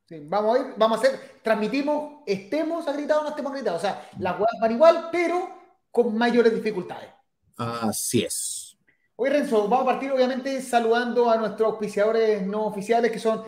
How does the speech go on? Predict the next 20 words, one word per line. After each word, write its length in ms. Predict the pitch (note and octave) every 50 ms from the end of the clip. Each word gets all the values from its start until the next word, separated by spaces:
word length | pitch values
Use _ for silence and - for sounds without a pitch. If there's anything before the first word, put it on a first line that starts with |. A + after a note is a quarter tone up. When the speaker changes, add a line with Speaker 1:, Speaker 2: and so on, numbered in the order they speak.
| - -
Speaker 1:
la 180 | F3 F#3 F#3 F#3
cerveza. 540 | F#3 - F#3+ F#3 F3+ F#3+ F#3+ F#3+ A3+ A#3 A3
En 60 | G#3+
este 180 | G#3 G#3 G#3 G3+
caso 280 | A3 A3 A3+ - A#3 A3
yo 80 | G#3+ G3
estoy 260 | - - A3+ A3+ -
con, 480 | - B3 C#4 D4 C#4+ A#3+ - - - _ _ _ _ _
no 200 | - F#3 G#3 G#3
sé 160 | G3+ - C#4
qué 80 | C4+ A3
es 80 | - G#3+
esto, 200 | G#3+ G#3+ G#3+ A#3
se 140 | - A#3
llama 480 | A3 A#3 A#3 B3 B3 A#3+ - - - - _ _ _ _ _ _ _ _ _ _ _ _ _ _ _ _ _ _ _ _ _ _ _ _ _ _
Hope 580 | - - - - B3 C4+ C#4 C4+ B3+ C#4 - -
of 240 | A3+ A3 - D#3+ E3
the 200 | G#3 G#3+ A3 A3+ A3 - - - - - _ _ _ _ _ _
Bandwagon 720 | E3 G#3 G#3 G3+ G3+ A#3 A#3+ B3+ A#3+ C4 C4 B3 A#3 - -
Imperial 640 | A3+ G#3 F#3+ G#3 A#3 B3 B3 B3 A#3+ A#3+ A#3+ -